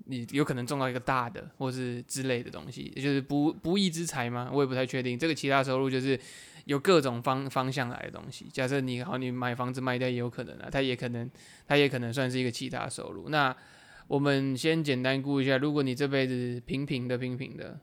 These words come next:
突然拿到两百万，好像有点多齁。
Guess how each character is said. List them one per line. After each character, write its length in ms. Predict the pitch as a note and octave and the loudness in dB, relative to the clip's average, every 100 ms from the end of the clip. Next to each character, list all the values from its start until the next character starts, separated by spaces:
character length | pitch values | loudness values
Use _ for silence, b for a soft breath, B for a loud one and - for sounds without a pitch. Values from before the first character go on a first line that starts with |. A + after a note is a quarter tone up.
| _ _ _ _ _ _ _ _ _ - - | _ _ _ _ _ _ _ _ _ -20 -16
突 160 | - C#3 | -6 0
然 120 | C3 B2+ | 2 2
拿 120 | B2+ | 2
到 120 | C3+ | 2
两 180 | A#2+ A#2+ | 2 -2
百 160 | - | -4
万， 160 | - C#3 | -4 -4
好 100 | E3 | -4
像 140 | D3+ | -2
有 80 | D3+ | -2
点 80 | D3+ - | -2 -6
多 200 | - | -8
齁。 140 | C#3+ | -8